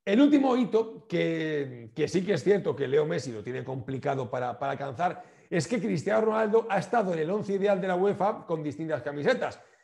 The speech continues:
Manchester, Madrid y, y Juventus, eh, y Leo Messi con el Barça. Pero claro, esto es lo que decíamos antes de otros grandes hitos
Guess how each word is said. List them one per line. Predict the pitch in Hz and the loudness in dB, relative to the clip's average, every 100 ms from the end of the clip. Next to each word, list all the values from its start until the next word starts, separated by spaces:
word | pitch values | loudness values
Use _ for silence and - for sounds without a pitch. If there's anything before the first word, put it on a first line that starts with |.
| _ | _
Manchester, | 107 123 185 202 220 175 220 233 254 170 151 | -6 2 2 4 2 4 6 6 4 -2 -6
Madrid | 131 131 151 185 214 190 | -6 -4 -2 -2 -2 -6
y, | 156 139 135 | -8 -6 -6
y | 131 | 2
Juventus, | 180 233 208 240 240 _ _ _ | 6 6 4 -2 -6 _ _ _
eh, | 151 143 135 131 - | 0 0 -2 -4 -4
y | 151 | -4
Leo | 143 147 | 0 0
Messi | 147 127 170 | 0 -2 -2
con | 202 | -2
el | 135 104 | -4 -8
Barça. | 95 - 147 170 | -14 -12 -12 -8
Pero | 160 156 | -4 0
claro, | 196 175 | 2 2
esto | 165 202 - | 0 -4 -4
es | 170 | -6
lo | 180 | -4
que | 175 | -4
decíamos | 143 151 160 | -4 -4 -2
antes | 190 180 220 151 | 0 2 0 0
de | 156 | -2
otros | 165 160 131 | -2 -2 -4
grandes | 156 156 143 | -4 -4 -2
hitos | 208 175 233 - | -2 2 0 0